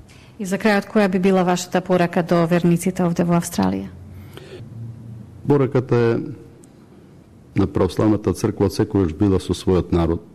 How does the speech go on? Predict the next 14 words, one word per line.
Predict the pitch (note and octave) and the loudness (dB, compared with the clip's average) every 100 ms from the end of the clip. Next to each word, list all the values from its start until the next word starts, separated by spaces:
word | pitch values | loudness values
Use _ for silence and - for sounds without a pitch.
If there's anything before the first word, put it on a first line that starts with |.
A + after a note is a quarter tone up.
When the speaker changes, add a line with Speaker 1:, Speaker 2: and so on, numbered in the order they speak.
| - - | -18 -8
Speaker 2:
особено | - - F#2+ F2 | -6 0 2 2
Македонската | E2 D#2+ E2 D#2 - D2 C#2 | 0 0 0 0 -4 -6 -4
православна | D#2+ D#2 D#2+ D2+ | -2 -2 -2 0
црква, | - - - - - - - - | -2 0 -2 -2 -8 -20 -20 -16
и | - | -2
кога | A2+ G#2 | 0 2
не | G#2 | 2
сме | F#2+ F2+ | 0 2
имале | F2+ E2+ E2 | 2 4 4
ниту | F2+ F#2+ F2 | 2 2 0
држава, | F2+ F#2 F#2 F2 | 0 2 2 4
ниту | E2+ D#2+ D#2 D2 D2 F#2 F#2 - _ - - - - _ - - - - - - - _ _ - - | 2 0 -4 -4 -6 -10 -16 -20 _ -20 -20 -20 -20 _ -20 -20 -20 -20 -20 -20 -20 _ _ -20 -2
други | A#2 G2+ F#2+ | 0 2 2
институции | F#2 F#2+ - A#2 - F#2+ F2+ | 2 0 2 0 2 0 0